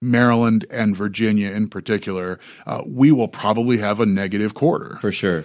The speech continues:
Speaker 2: for
Speaker 1: Yeah.
Speaker 2: sure. And let's talk about one more interesting piece of the budget, Michael, and there is some tension with transportation funding, and I wanna talk about that a little bit. We won't go too deep, but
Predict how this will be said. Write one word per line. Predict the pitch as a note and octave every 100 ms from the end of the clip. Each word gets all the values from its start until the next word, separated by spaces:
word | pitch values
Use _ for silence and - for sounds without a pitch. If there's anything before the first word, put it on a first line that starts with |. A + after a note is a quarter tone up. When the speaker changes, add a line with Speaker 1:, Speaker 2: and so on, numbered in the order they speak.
| -
Speaker 2:
for |
Speaker 1:
Yeah. | G2
Speaker 2:
sure. | F#2 F2+ D#2+ - - - -
And | A#2
let's | D3 F#3
talk | - D#3
about | C3 A2+
one | A2
more | A2+ G#2+
interesting | G#2 G#2 - F#2+
piece | F#2 G#2 -
of | F#2+
the | E2
budget, | F2 F#2+ F#2 F#2+
Michael, | F2+ F#2 F#2 F#2 F#2
and | F#2+ F#2+ F#2 F2+ - - -
there | A#2
is | D3
some | D3 B2
tension | A#2 G#2+ G#2+
with | G2
transportation | - F#2+ F#2 - G#2 G2 E2+
funding, | - E2+ D#2+ D#2+
and | E2 D#2+ F2+
I | F2+
wanna | F#2+ A2
talk | G#2 G#2+ G2 -
about | F#2 F#2+ F2+
that | G2 F#2
a |
little | F2+ G2+ F2+
bit. | G2+
We | G2
won't | G2+ G#2
go | G#2 F#2
too | - A2+ G2+
deep, | A2 G2+ F#2
but | G2+ G2